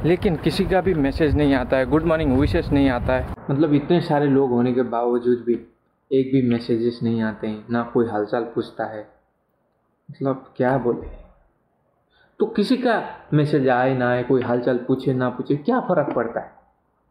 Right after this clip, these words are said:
क्या उनके भरोसे ज़िंदगी जीने के लिए हम इस दुनिया में आए? हमें जो ज़िंदगी मिली है दूसरों के भरोसे मिली है? नहीं, खुद के लिए। जब मैं खुद को खुश नहीं रख सकता हूँ,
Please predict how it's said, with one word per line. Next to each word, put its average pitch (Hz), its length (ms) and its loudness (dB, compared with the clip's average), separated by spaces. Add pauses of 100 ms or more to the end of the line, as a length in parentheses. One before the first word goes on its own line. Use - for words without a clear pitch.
(600)
क्या 143 120 2
उनके 123 400 2
भरोसे 151 360 2
ज़िंदगी 147 420 4
जीने 139 260 2
के 135 100 -2
लिए 131 160 4
हम 123 200 0
इस 120 100 -2
दुनिया 123 400 -2
में 117 120 -4
आए? 120 280 -4 (560)
हमें 147 200 4
जो 151 120 2
ज़िंदगी 135 400 2
मिली 135 240 2
है 135 80 2
दूसरों 131 340 -2
के 156 80 2
भरोसे 143 360 0
मिली 139 260 -4
है? 131 60 -4 (240)
नहीं, 117 260 0 (300)
खुद - 200 -4
के 120 100 0
लिए। 104 120 -4 (440)
जब 147 140 2
मैं 202 320 0
खुद 180 300 0
को 165 100 2
खुश 151 300 -2
नहीं 139 180 2
रख 127 140 0
सकता - 320 -6
हूँ, 107 140 -6